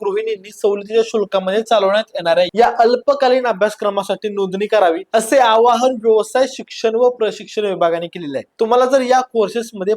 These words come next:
प्रवेश घ्यायचा असेल, तर अधिक माहितीसाठी तुमच्या जवळच्या शासकीय आयटीआय किंवा तांत्रिक विद्यालयामध्ये त्वरित संपर्क साधू शकता. अल्पावधीमध्ये रोजगारक्षम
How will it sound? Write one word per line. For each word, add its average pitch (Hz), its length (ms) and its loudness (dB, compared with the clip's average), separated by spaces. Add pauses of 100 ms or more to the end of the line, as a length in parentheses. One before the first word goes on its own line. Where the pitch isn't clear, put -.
प्रवेश 185 360 -2
घ्यायचा 170 420 0
असेल, 208 280 0 (320)
तर - 100 4
अधिक 226 420 0
माहितीसाठी 196 600 -4
तुमच्या 175 360 -8 (120)
जवळच्या 214 480 0
शासकीय 220 500 -4
आयटीआय 190 540 0 (300)
किंवा 247 160 2 (120)
तांत्रिक 220 500 -2
विद्यालयामध्ये 208 600 -2
त्वरित 214 400 -6
संपर्क 180 400 -6
साधू 214 180 -4
शकता. - 360 -10 (440)
अल्पावधीमध्ये 254 800 0
रोजगारक्षम 220 580 0